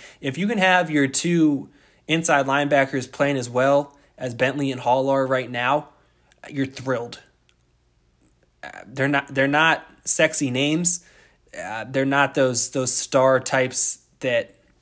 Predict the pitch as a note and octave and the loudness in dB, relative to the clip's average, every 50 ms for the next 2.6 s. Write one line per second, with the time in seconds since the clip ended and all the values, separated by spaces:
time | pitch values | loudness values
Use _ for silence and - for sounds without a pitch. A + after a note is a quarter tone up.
0 | _ - C#3 C3+ D3+ C#3+ C3 A#2+ A2+ A#2 - - D3+ F3 D#3 C3 B2+ B2 - - | _ -4 -2 0 0 0 0 -2 -4 -8 -6 -4 0 0 0 0 0 -2 -6 -8
1 | - - - - - - - _ - D3+ D3 D3 E3 G#3+ G#3+ F#3 D#3+ - D3 D3+ | -10 -14 -20 -20 -20 -20 -14 _ -2 -2 2 4 4 4 4 2 2 2 2 2
2 | F3+ G3 G#3 G#3+ G3+ G3+ A3 A3+ A#3 A3 G#3+ | 2 2 0 0 0 0 0 0 0 0 -4